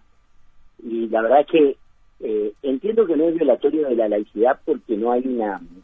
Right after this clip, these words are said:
digamos, no hay una arenga, no hay una especial, eh, un especial favorecimiento a, a una de las religiones. De hecho, fue un oficio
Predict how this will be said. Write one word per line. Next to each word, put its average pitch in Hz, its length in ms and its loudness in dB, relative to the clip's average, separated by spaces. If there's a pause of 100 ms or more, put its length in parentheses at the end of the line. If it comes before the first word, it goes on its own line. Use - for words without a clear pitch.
(320)
digamos, 104 340 -12 (180)
no 120 180 -10
hay 135 100 -2 (140)
una 110 400 -6 (280)
arenga, 127 440 0
no 110 120 -2
hay 110 140 -2
una 113 160 -6
especial, 113 760 0 (280)
eh, 98 320 -10 (220)
un 127 200 -4
especial 123 340 -4
favorecimiento 110 840 0
a, 101 60 0
a 92 220 -4
una 151 340 4
de 107 60 0
las 98 160 -8
religiones. 101 580 -6
De 101 100 -6
hecho, 113 200 -6
fue 110 160 -4
un 107 200 -6
oficio 113 540 -4